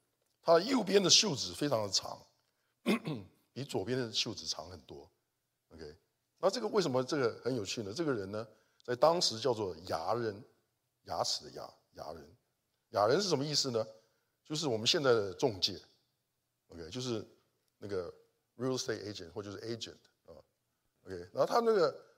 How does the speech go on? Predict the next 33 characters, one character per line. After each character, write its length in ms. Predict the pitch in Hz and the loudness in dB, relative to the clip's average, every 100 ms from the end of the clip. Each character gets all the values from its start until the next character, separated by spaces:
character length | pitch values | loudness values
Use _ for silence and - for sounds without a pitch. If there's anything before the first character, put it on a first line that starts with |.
| _ | _
他 140 | 196 | 2
那 100 | 240 | 2
个 80 | 220 | 2
时 100 | 165 | 4
候 140 | 160 | 2
讨 240 | - 104 110 | 2 0 8
价 160 | 185 | 8
还 220 | 160 117 | 8 4
价 160 | 160 131 | 4 4
呢， 240 | 113 107 - _ _ _ _ | 4 -4 -6 _ _ _ _
是 240 | - - 156 | -20 -10 0
蛮 160 | 135 | 4
有 80 | 151 | 4
趣 300 | 104 - 135 | 2 -2 -4
的。 100 | 95 - _ _ _ _ | -8 -14 _ _ _ _
怎 100 | 101 | -12
么， 120 | 110 - | -12 -10
怎 140 | - 104 | -10 -8
么 80 | |
去 200 | 120 175 | -8 -8
法 200 | 131 95 | -6 -6
呢？ 180 | 82 92 - _ _ _ _ - | -6 -12 -16 _ _ _ _ 4
他 100 | 202 | 4
这 80 | |
个 80 | 233 | 6
袖 320 | - - 254 | 4 4 2
子 200 | 170 101 | -2 -4
啊， 120 | 90 - - _ _ _ _ _ _ _ _ _ _ _ _ _ _ _ _ _ _ | -6 -8 -14 _ _ _ _ _ _ _ _ _ _ _ _ _ _ _ _ _ _
有 140 | 123 113 | -4 2
人 140 | 156 | 8
要 100 | 185 | 8
跟 140 | 180 | 8
他 160 | 175 175 | 8 8